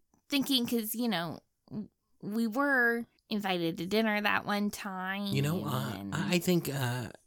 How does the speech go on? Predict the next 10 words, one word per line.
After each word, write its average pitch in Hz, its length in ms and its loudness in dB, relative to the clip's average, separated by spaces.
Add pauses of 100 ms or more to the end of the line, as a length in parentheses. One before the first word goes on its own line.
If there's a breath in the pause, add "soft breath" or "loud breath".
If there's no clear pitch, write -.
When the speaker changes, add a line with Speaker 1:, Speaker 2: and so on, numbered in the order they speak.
(160)
Speaker 2:
that 113 280 -2
right 139 220 -2
now 135 240 2
what 117 240 -2
they 123 160 2
need 117 280 0
most 107 400 -4
i-, - 40 -8
is 110 380 -4
to 107 240 -4